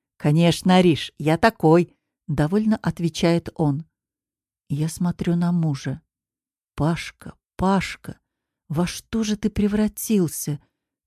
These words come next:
Ты же раньше таким не был. Неужели деньги, богатство и власть так тебя изменили?»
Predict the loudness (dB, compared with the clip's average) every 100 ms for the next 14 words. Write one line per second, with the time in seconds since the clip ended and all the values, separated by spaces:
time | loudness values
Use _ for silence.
0 | -4 -2 0 0 2 0 -2 -4 -4 0
1 | 2 4 4 4 2 -2 -2 _ _ _
2 | _ -4 0 0 0 2 4 2 2 4
3 | 6 6 4 2 0 4 2 2 -4 0
4 | 2 2 0 0 -4 _ _ _ _ -4
5 | -4 -2 -2 2 4 4 2 2 4 6
6 | 4 4 0